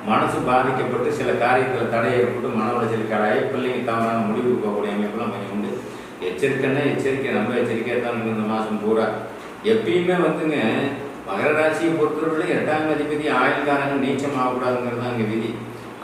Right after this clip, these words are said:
ஆயுள்காரன் நீச்சமான ஆயுள் போச்சு அப்படின்னா மற்ற பாவத்தை பார்க்கணும். சனி நல்லா இருக்கா இல்ல, ஆயுள்காரனே அவர் தான்,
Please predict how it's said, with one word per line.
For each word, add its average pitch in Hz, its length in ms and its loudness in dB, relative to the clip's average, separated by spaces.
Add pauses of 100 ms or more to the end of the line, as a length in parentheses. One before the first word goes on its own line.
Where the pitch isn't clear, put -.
(140)
ஆயுள்காரன் 185 680 4
நீச்சமான 175 520 2
ஆயுள் 170 440 2
போச்சு 165 220 4
அப்படின்னா 165 420 4 (260)
மற்ற 147 260 2
பாவத்தை 160 340 6
பார்க்கணும். 135 360 4
சனி 131 200 4
நல்லா 165 280 4
இருக்கா 156 240 4
இல்ல, 156 140 2 (640)
ஆயுள்காரனே 147 640 4
அவர் 135 300 2
தான், 131 140 2